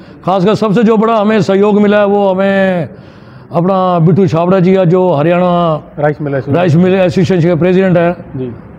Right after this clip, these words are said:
Speaker 1: उनका हमें बहुत सहयोग मिला है और जहाँ भी हमें वो साथ लेकर गए हैं हमारी टीम को।
Speaker 2: मतलब
Speaker 1: तो
Speaker 2: उन्होंने सारे भंडारे में चावल देने की घोषणा
Speaker 1: हाँ,
Speaker 2: की।
Speaker 1: बिल्कुल, डेढ़ सौ टन चावल उन्होंने कहा भी अगर इसके बाद भी अगर उन्होंने शेलर्स वाले ने हमें कहा है अगर अभी कम हुए तो हम वो भी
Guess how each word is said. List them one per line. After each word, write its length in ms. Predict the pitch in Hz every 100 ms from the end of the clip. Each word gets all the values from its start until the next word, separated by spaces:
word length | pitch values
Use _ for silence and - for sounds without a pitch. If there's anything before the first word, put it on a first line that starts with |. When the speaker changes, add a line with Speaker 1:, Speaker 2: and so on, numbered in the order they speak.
| - 196
Speaker 1:
उनका 220 | 214 233
हमें 220 | 240 220
बहुत 200 | 202 226
सहयोग 360 | 220 202 180 165
मिला 160 | 139
है 160 | 113 92 - - 156
और 80 | 151
जहाँ 220 | 170 196
भी 100 | 208
हमें 180 | 196 202
वो 120 | 190
साथ 180 | 175 175
लेकर 320 | 185 185 185
गए 200 | 185 190
हैं 120 | 190
हमारी 260 | 175 170 175
टीम 220 | 170 170
को। 180 | 185 202 - - - - -
Speaker 2:
मतलब 160 | 180 190
Speaker 1:
तो 60 |
Speaker 2:
उन्होंने 260 | 190 202 190
सारे 400 | 185 175 185 180
भंडारे 360 | 160 160 160 165
में 100 | 170
चावल 320 | 165 151 147
देने 240 | 151 143
की 80 | 139
घोषणा 260 | 139 135 185
Speaker 1:
हाँ, 260 | 202 190
Speaker 2:
की। 60 | 170
Speaker 1:
बिल्कुल, 380 | 214 185 190 143
डेढ़ 140 | 214
सौ 140 | 185
टन 220 | 196 208 180
चावल 300 | 180 185 160
उन्होंने 720 | 101 - - - - 180 190
कहा 100 | 214
भी 80 | 214
अगर 180 | 208
इसके 300 | 226 220 -
बाद 240 | 247 214 226
भी 140 | 240
अगर 160 | 226 220
उन्होंने 200 | 220 214
शेलर्स 540 | 202 190 202 190 - -
वाले 260 | 170 190
ने 60 | 190
हमें 220 | 170 175
कहा 240 | 165 165 185
है 160 | 170 - - - -
अगर 180 | 160
अभी 160 | 175 175
कम 220 | - 185
हुए 260 | 196 190 208
तो 120 | 202
हम 200 | 175 175
वो 260 | 170 151 151
भी 220 | 151